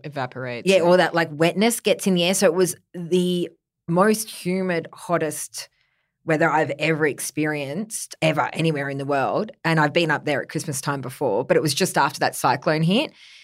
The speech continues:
Speaker 2: And I, like, we'd get our first severe heat warning of the day at, like, a quarter to eight in the morning.
Speaker 1: <gasps> Oh.
Speaker 2: Yeah, and it was just, and I'm not a real sweaty person,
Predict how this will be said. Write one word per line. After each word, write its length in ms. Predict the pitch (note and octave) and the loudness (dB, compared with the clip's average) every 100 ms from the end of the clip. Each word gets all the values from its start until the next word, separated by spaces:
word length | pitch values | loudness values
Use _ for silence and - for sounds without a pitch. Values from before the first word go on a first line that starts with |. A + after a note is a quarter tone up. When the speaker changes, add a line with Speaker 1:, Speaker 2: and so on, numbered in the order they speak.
| _ _ | _ _
Speaker 2:
And 300 | F3+ F3+ E3+ | 2 2 0
I, 300 | - F3+ E3+ - _ _ - | -4 -6 -6 -12 _ _ -2
like, 240 | F3+ F3+ | -2 2
we'd 160 | F3 E3+ | 0 2
get 160 | F3+ | 2
our 140 | F3+ E3 | 2 0
first 640 | - E3 E3 E3+ - - - | 0 4 6 4 -2 -6 -10
severe 640 | - - D#3 D3 D#3 D#3+ E3 | -4 -2 0 2 4 6 4
heat 360 | D#3+ D#3+ D3 | 2 -2 -2
warning 380 | - D3+ D3+ D3+ | -2 -2 -2 -2
of 140 | D3 C3+ | -4 -4
the 60 | |
day 380 | C3+ B2 B2 F3 | 0 0 2 0
at, 100 | B2 | -2
like, 200 | C3 C3 | -4 -4
a 40 | |
quarter 340 | C3 - B2+ G#2 | -10 -4 -4 -4
to 120 | - - | -6 -6
eight 160 | F2+ | -4
in 80 | A2 | -6
the 60 | F#2 | -10
morning. 380 | E2+ - F2+ F#2 | -18 -16 -14 -14
Speaker 1:
<gasps> 40 | G#3 G3 E3+ D#3+ _ _ _ _ _ _ _ _ G3 | -16 -20 -20 _ _ _ _ _ _ _ _ _ 0
Oh. 260 | F3 F#3 | 2 4
Speaker 2:
Yeah, 540 | G3+ G#3 G#3+ F3+ D#3+ D3 F#3+ | 6 6 6 6 6 4 4
and 100 | G3+ | 2
it 100 | G#3 | 4
was 460 | G3 F#3 E3+ - - _ | 6 6 4 0 -10 _
just, 320 | - G3+ F#3+ - | 2 2 2 2
and 100 | A3 | 4
I'm 160 | A3 B3 | 6 4
not 140 | C4 | 4
a 60 | A3+ | 6
real 180 | A3+ | 6
sweaty 400 | A3 - F3+ F#3+ | 4 0 2 2
person, 760 | F#3 F3+ E3+ F#3+ - C3 F#3+ D4+ | 2 4 4 4 0 0 -2 -4